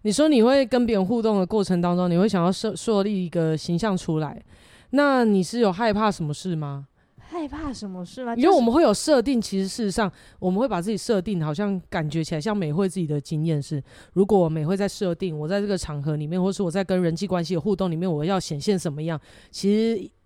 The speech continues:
Speaker 1: 基本上是内在有一个害怕，害怕某件事情发生，或者是害怕什么样子的情况。
Speaker 2: 害怕什么样子的情况？我觉得我是想要让别人都喜欢我。
Speaker 1: 真的哦？那你为什么想要让大家都喜欢你？有曾经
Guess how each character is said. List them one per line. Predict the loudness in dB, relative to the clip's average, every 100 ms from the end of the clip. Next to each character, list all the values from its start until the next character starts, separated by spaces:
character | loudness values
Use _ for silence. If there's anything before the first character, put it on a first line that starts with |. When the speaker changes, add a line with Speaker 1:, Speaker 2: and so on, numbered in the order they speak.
| _ -14
Speaker 1:
基 | -4
本 | -2 0
上 | -2
是 | -2 -2
内 | 0 -2
在 | -2 -4
有 | -4
一 |
个 | -8
害 | -6 -6 -6
怕， | -8 -10 -12 _ _ -12
害 | 0 2
怕 | 2
某 | 2
件 | 0 0
事 | -2
情 | -6 -4
发 | -2 -2
生， | -2 -4 -4 -8 -2
或 | 2 4
者 |
是 | 2
害 | 0 0
怕 | 0 -2
什 | -2
么 | -6 -4
样 | -4
子 | -2
的 | -4
情 | -4 -8 -6
况。 | -4 -4 -6 _ _ _ _ -20
Speaker 2:
害 | -12 -10 -8
怕 | -8 -10
什 | -10 -12
么 | -10
样 | -10 -8
子 |
的 | -10
情 | -10 -14 -16
况？ | -8 -6 -6
我 | -8
觉 | -4
得 | -2
我 | -2 -4
是 | -4 -4
想 | -4 -8
要 | -6 -6 -6 -10 _ _ _ _ _ _ _ _ _
让 | -4 -4
别 | -2 -4
人 | -4
都 | -4
喜 | -6 -10 -6
欢 | -6 -4
我。 | -6 -10 _ _ _ -20 -4
Speaker 1:
真 | 0 2
的 | 2
哦？ | 0 -6 -16 _ _ 2
那 |
你 | 4
为 | 6
什 | 4
么 | 2
想 | 2
要 | 0
让 | 0
大 | 0
家 | -2
都 | -2
喜 | -4 -8
欢 | -6 -2
你？ | -2
有 | -2
曾 | -2
经 | -2 -2